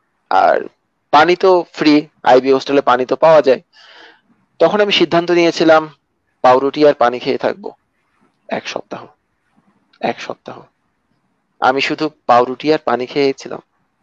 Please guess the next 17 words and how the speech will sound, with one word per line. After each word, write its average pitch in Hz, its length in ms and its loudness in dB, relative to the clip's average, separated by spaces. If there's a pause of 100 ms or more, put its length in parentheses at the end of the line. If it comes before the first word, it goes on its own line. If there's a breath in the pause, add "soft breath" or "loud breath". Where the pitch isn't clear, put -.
(220)
এবং 151 240 -2
পাউরুটি 156 360 2
এবং 175 220 0
পানি 156 200 2
খেয়ে 175 200 0
থাকার 170 260 -2
সময়ে 160 420 0 (1000)
জীবনটাকে 165 520 2
আমি 175 140 2
যতটা 156 340 2
চিনতে 147 340 -2
পেরেছি, 131 480 0 (920)
আমার 135 380 2
লাইফে 127 640 4 (800)
এর 156 320 6
আগে 127 500 2
আমি 135 220 -2